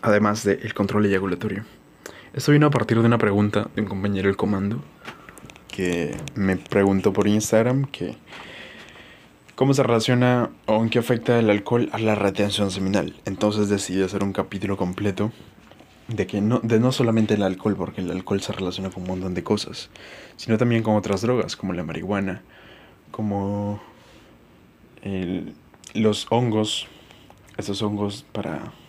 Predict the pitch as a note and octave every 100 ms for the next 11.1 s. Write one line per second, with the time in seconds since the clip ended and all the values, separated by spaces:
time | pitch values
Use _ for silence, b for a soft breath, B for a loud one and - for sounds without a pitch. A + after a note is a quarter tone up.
0 | B B - _ - - - G2+ G2+ -
1 | A#2 A#2+ A2+ A2+ A2 G2+ G2 G2 G#2+ A#2
2 | A#2+ B2+ - B B B B B B -
3 | - G#2+ - A2 G#2+ G2+ G#2+ G2+ G2+ -
4 | - - F#2+ F#2 G2 F#2+ F#2+ F#2+ G2 F#2
5 | G2 - G#2+ G#2+ - A2 - - - -
6 | - G#2 - F#2+ F#2+ F#2+ F#2+ - - G#2
7 | G2 F#2+ G2 - - - - - - G2
8 | G#2 A2+ A2+ - - - B B B B
9 | B B B B B B B - G2 G2
10 | G#2 G#2 - G2+ G2+ G2 G#2 F#2 F#2 -